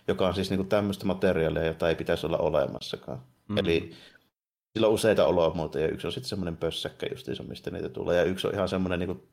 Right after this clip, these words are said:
Speaker 1: siinä on fysiikan luentoa pitävä tämmöinen proffa näyttelee sitä siellä, niin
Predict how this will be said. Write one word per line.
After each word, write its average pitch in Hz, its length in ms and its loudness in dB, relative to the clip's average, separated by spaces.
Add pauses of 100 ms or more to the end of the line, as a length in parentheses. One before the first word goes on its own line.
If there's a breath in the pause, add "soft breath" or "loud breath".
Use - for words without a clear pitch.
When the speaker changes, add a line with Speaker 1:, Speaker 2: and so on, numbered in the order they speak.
Speaker 1:
siinä 95 180 0
on 95 200 -4 (380)
fysiikan 92 380 0
luentoa 85 380 2
pitävä 85 380 0
tämmöinen 98 280 -2
proffa 92 380 -2
näyttelee 82 520 -2
sitä 85 220 -2
siellä, 85 260 -4
niin 87 140 -6